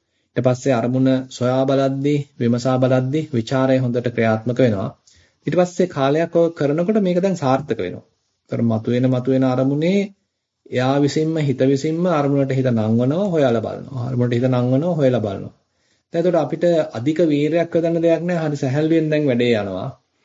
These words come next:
ඉතින් එතකොට තමයි අන්න හරි සහනයක්, සැහැල්ලුවක්, ප්‍රමෝදයක්, ප්‍රීතියක් පහළ වෙන්නේ. ඉතින් ඒකයි අර මුල් මට්ටමේදී නෙමෙයි. ටිකක් කරගෙන යනකොට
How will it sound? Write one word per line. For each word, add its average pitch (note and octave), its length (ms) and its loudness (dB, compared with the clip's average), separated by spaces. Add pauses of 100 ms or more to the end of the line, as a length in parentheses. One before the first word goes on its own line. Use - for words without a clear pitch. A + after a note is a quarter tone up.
(140)
ඉතින් C#3+ 160 0
එතකොට F#3 320 0
තමයි F3+ 260 2
අන්න D#3 180 0
හරි C#3+ 220 -2
සහනයක්, B2+ 580 0
සැහැල්ලුවක්, A#2+ 680 0
ප්‍රමෝදයක්, A#2 680 0
ප්‍රීතියක් D#3 420 2
පහළ F2+ 200 -6
වෙන්නේ. - 220 -12 (260)
ඉතින් - 200 -2
ඒකයි B2+ 280 0
අර A#2 140 0 (580)
මුල් C#3+ 200 0
මට්ටමේදී E3 540 0
නෙමෙයි. C3 360 2 (840)
ටිකක් C3+ 240 2
කරගෙන C3 380 2
යනකොට D3 480 0